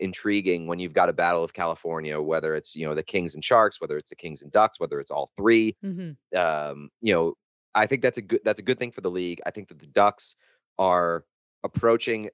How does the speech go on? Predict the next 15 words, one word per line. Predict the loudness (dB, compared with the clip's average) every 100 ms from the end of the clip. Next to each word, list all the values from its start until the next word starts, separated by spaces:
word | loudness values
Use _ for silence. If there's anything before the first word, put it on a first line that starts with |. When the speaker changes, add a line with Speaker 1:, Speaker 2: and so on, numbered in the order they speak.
| -6
Speaker 1:
um, | -2 0 -2 -6 -12 _ _
you | 0 2
know, | 4
like, | 2
a | -2
rebrand, | 0 0 2 2 2 0 -2
and | -4
I | -6
think | -8
having, | -8 -6 -4 -6 -10 _
uh, | -10 -10 -2
Connor | 2 2
Bedard | 2 2 2 2 -2
in | -6 -4
that | -6